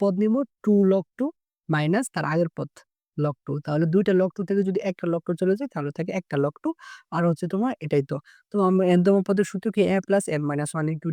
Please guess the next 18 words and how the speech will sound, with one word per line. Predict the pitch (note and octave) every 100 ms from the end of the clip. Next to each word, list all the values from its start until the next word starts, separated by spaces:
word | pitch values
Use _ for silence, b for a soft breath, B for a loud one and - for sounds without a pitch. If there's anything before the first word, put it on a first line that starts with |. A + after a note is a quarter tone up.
| E3+
ডি। | A#3+ -
তাহলে | D#3 D3+ D3
তোমার | D#3 D3+ D#3 E3
আ-, | - _ _ -
আটতম | F3+ - A3+ A3
পদ | G#3+ G#3
কি | - F#3
হবে? | F3+ - G#3+
এ | G#3+
প্লাস | E3+ E3 - -
এইট | E3+ D#3+
মাইনাস | D3 C#3 -
ওয়ান | D3+ D3+
into | - F#3 F3
ডি। | B3+ B B B
তো | E3+
এর | F#3+
মান | G3